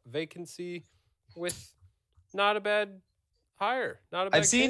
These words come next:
Speaker 1: candidate.
Speaker 2: people liken it to Wake Forest hiring Dave Clawson, like,
Speaker 1: Yeah.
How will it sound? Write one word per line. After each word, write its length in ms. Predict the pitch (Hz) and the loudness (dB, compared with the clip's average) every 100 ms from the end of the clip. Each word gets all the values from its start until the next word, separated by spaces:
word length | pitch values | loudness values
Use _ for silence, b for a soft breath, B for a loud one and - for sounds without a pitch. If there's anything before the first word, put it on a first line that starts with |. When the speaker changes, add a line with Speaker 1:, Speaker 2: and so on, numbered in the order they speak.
| 233 | 4
Speaker 1:
candidate. 80 | |
Speaker 2:
people 480 | 233 233 214 208 180 | 4 6 6 6 6
liken 480 | 123 143 151 - 151 | 4 4 4 0 -2
it 300 | 131 135 127 123 | 0 0 -2 -4
to 360 | 139 131 127 | -6 -4 -2
Wake 220 | 120 123 120 | 0 0 0
Forest 320 | 123 113 110 | -2 -2 2
hiring 300 | 113 113 101 | 2 2 0
Dave 220 | 104 101 | -2 -4
Clawson, 360 | - - - - - - | -4 -8 -6 -12 -8 0
like, 140 | - | 2
Speaker 1:
Yeah. 160 | 233 | 2